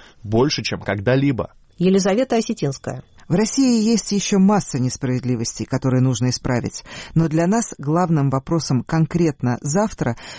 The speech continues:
Speaker 3: было именно освобождение Вани, за которого я лично готова была биться насмерть. Вот и весь смысл поста.
Speaker 2: Но ситуацию эти пояснения не улучшили, скорее наоборот.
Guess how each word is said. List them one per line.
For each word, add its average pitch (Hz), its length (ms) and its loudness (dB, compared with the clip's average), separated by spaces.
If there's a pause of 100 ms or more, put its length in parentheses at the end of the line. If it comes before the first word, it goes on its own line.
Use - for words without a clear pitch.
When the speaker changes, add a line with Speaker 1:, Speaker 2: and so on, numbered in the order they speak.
Speaker 3:
было 208 220 4
именно 233 440 4
освобождение 170 760 2
Вани, 120 460 0
за 123 140 -4
которого 147 380 0
я 165 200 2
лично 165 380 0
готова 202 380 0
была 156 340 0 (180)
биться 196 320 0
насмерть. 123 560 -2 (360)
Вот 269 220 0
и 208 60 2
весь 170 200 0
смысл 147 380 -2
поста. 110 440 -8 (300)
Speaker 2:
Но 208 140 4
ситуацию 220 560 0
эти 185 200 -4
пояснения 170 580 2
не 175 140 4
улучшили, 143 500 0
скорее 156 340 2
наоборот. 175 540 2